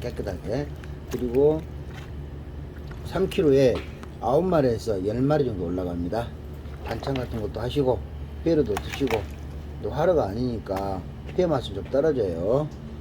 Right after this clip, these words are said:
자, 다음으로는 먹갈치입니다. 한 띠짜리고요. 열다섯 마리씩 그 무게 재갖고 사점삼 킬로, 사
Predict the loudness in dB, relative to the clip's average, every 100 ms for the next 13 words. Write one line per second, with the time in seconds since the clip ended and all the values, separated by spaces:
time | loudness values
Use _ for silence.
0 | -12 -12 -12 -6 -2 2 4 6 6 6
1 | 6 6 6 6 2 -2 -4 -6 2 2
2 | 2 -4 -4 0 0 -2 -6 -10 -12 -12
3 | -12 -12 -12 -12 -8 -6 -4 0 2 2
4 | 0 0 0 0 -2 -2 -6 -8 -8 -10
5 | -10 -8 2 6 8 6 4 6 4 2
6 | -4 -2 2 0 0 -6 -6 -6 -8 -10
7 | -8 -6 -4 2 2 6 6 4 2 -2
8 | 2 2 0 -4 -10 -10 -10 -10 -4 -4
9 | -2 -2 -2 -4 -2 -2 -2 -4